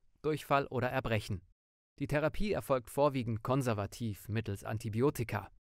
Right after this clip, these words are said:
Aufgrund des anderen Erregerspektrums sind zur Behandlung Cephalosporine der dritten Generation wie Ceftriaxon Mittel der ersten Wahl.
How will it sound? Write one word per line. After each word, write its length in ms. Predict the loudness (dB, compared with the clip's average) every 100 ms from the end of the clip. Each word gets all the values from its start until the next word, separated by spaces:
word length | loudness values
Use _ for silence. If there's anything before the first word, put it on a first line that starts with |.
| _
Aufgrund 400 | -2 0 0 2
des 160 | 0 0
anderen 480 | 0 2 2 0
Erregerspektrums 1120 | -2 -2 0 2 0 0 -4 -4 -4 -4 -4
sind 180 | -2 -2
zur 120 | -2
Behandlung 600 | -2 0 0 0 0 -2
Cephalosporine 920 | -4 -4 -2 -2 -4 -4 -4 -2 -2 -2
der 140 | -2
dritten 320 | -2 -2 0
Generation 760 | 0 0 0 -2 -2 -2 0 -2
wie 80 | -4
Ceftriaxon 960 | 0 -2 -2 -2 -2 -2 0 0 -2
Mittel 320 | -2 -2 0
der 160 | 0 0
ersten 420 | -2 -4 -4 0
Wahl. 300 | 0 0 -4